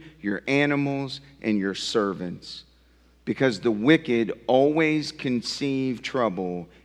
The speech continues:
and give birth to evil." Look in verses thirty-four and thirty-five. For the company of the godless is barren. You've lost everything, Job. And fire consumes the tents of bribery.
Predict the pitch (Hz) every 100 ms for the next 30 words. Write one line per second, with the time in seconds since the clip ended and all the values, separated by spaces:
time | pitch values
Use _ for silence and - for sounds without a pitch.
0 | - 104 98 85 117 117 110 104 87 110
1 | 101 95 - - _ _ - 95 - 104
2 | 82 - - - _ _ _ _ _ _
3 | _ _ _ _ - 170 170 120 120 -
4 | 104 - 113 104 - 101 92 87 - 110
5 | 92 82 - 82 87 - - _ _ _
6 | _ - 120 117 - 165 160 165 147 127
7 | 110 107 135 143 113 107 110 90 85 110
8 | 120 95 92 104 98 113 120 - 110 107
9 | 107 95 98 90 98 95 95 98 - _
10 | _ _ _ _ _ _ _ - - 151
11 | 143 160 151 - 127 117 - 147 135 131
12 | 110 110 - 131 117 98 85 107 117 98
13 | 92 90